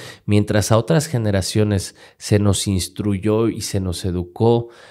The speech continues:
bajo un esquema en el que tienes que sacar una carrera para después que tengas un trabajo, para que entonces escales en el trabajo y después formes una familia y compres una casa y demás,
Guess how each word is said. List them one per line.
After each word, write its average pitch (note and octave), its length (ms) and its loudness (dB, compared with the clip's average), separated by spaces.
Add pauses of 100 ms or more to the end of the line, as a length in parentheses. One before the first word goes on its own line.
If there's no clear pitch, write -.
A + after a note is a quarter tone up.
(260)
bajo F2+ 380 0
un A2+ 80 2
esquema A2 460 2
en G#2 80 2
el F2+ 180 0
que F2 440 -2
tienes A2 300 0
que G#2+ 160 -4
sacar F#2 380 -4
una G2+ 200 0
carrera F2+ 500 -2
para E2+ 180 -2
después F2+ 480 -2
que G#2 140 -6
tengas G#2 360 -4
un G2+ 120 -2
trabajo, F#2 600 -2
para F2 240 -4
que - 100 -12
entonces G#2+ 480 -6
escales G#2+ 480 -6
en G2+ 120 -6
el F2 100 -8
trabajo F2+ 540 -6
y - 20 -6
después G2+ 480 -6
formes G#2+ 520 -6
una G#2 160 -4
familia F#2 440 -6
y E2+ 60 -8
compres A2+ 460 -4
una G2+ 200 -8
casa G2+ 300 -6
y - 20 -2
demás, F#2 440 -2